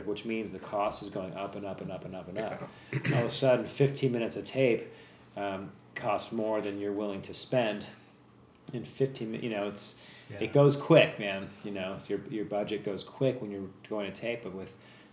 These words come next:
Speaker 1: with the digital media and with the analog emulators. So that's the reason why guys like tape, is because it got a certain, you can push it to where you get an analog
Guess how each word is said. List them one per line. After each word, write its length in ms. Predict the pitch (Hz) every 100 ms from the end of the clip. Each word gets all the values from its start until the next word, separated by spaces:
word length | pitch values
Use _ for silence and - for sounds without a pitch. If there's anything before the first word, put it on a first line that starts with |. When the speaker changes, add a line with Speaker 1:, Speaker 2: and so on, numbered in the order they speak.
| -
Speaker 1:
with 120 | -
the 60 | -
digital 400 | - 139 139 113
media 460 | 98 98 101 101 -
and 160 | 104
with 140 | 101 98
the 240 | - -
analog 500 | 120 123 117 104 101 - 117
emulators. 880 | 143 147 110 98 95 117 - - - - - - - -
So 140 | -
that's 220 | 123 139
the 60 | 156
reason 160 | 151 135
why 80 |
guys 280 | 120 123 117
like 180 | 113 -
tape, 380 | - 180 147 113
is 80 | 101
because 320 | 101 120 107
it 160 | 101 -
got 280 | 117 117
a 60 | 107
certain, 480 | - 113 95 101 95 - - - -
you 100 | 113
can 180 | 117 107
push 360 | - 143 139 120
it 140 | -
to 80 | 113
where 100 | 110
you 60 | 104
get 140 | 104
an 140 | 98 98
analog 560 | 110 110 107 104 98